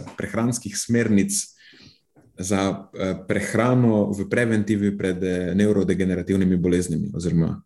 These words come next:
rečemo temu po domače, prehrano za zdravje možganov. In zadeva je objavljena pod okriljem Synapse, to je slovensko, eh, združenje za nevroznanost,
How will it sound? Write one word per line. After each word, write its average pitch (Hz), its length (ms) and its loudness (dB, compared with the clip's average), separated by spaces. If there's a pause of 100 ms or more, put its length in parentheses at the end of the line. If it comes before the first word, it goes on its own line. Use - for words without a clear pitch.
(300)
rečemo 82 300 -2
temu 85 200 4
po 82 100 2
domače, 85 400 2 (320)
prehrano 107 440 4
za 92 100 4
zdravje 98 320 4
možganov. 87 480 2
In 87 80 0
zadeva 95 340 4
je 90 140 2
objavljena 90 580 0
pod 87 140 -4
okriljem 92 540 2 (100)
Synapse, 110 600 2 (260)
to 92 100 -10
je 87 40 -6
slovensko, 101 460 2
eh, 87 360 -4
združenje 90 720 0
za 87 300 0
nevroznanost, 101 720 2